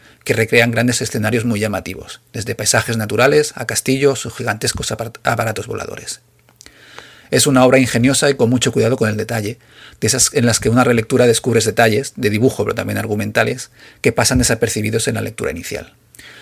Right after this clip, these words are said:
Tiene una interpretación muy evidente como metáfora sobre la imaginación infantil que me parece muy bonita. Y es una gran elección para primeros lectores, pero que también disfrutarán los adultos que quieran acompañar a los peques o simplemente disfrutar del ingenio de Aaron Becker. El segundo que quería comentar es El teatro del cuerpo humano,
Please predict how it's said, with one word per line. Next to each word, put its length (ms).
Tiene 160
una 80
interpretación 600
muy 120
evidente 500
como 180
metáfora 400
sobre 200
la 60
imaginación 440
infantil 380
que 80
me 80
parece 260
muy 140
bonita. 420
Y 100
es 100
una 140
gran 180
elección 360
para 180
primeros 320
lectores, 500
pero 140
que 80
también 240
disfrutarán 460
los 120
adultos 360
que 60
quieran 220
acompañar 460
a 60
los 140
peques 440
o 100
simplemente 460
disfrutar 400
del 140
ingenio 360
de 100
Aaron 200
Becker. 280
El 100
segundo 300
que 60
quería 160
comentar 520
es 220
El 100
teatro 300
del 100
cuerpo 240
humano, 320